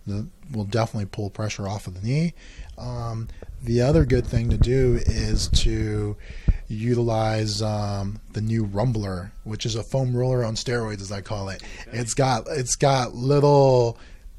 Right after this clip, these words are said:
Speaker 1: divots along the lo-, al-, along the foam roller that kinda put more compression forces into the muscle belly as you're rolling up and down the hamstring or the quadricep or the hip flexor.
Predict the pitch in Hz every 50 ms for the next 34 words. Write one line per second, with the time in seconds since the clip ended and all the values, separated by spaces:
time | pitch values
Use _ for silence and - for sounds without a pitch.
0 | - 139 117 107 160 175 190 160 156 147 135 - - - 127 139 135 131 139 151
1 | 170 175 170 160 156 143 131 135 123 123 143 147 160 175 185 - - 127 131 123
2 | 123 - - 127 131 139 143 147 147 139 127 - - 135 123 117 123 120 139 156
3 | 160 139 120 117 120 - - - - - - - - 123 127 120 120 117 - -
4 | - 143 139 131 113 101 - - - - 160 131 - 117 127 131 131 123 - -
5 | 110 98 - - 131 131 - - 127 117 117 - - 120 110 110 107 - 120 107
6 | 104 104 - - - - - - - 117 123 135 131 120 - 123 110 110 110 110
7 | 113 113 - - 110 107 107 104 104 104 104 104 104 98 101 101 101 104 98 98
8 | 92 101 101 104 107 107 110 110 110 113 - - 104 - - 104 101 98 101 101
9 | 101 104 104 104 104 95 95 95 98 101 104 107 - - - 104 104 104 101 101
10 | 95 95 90 - 98 - - 101 98 101 101 98 101 101 - - 101 98 98 98
11 | - - - - - - - 98 107 104 98 95 92 113 101 - - 98 95 98
12 | - - 104 98 95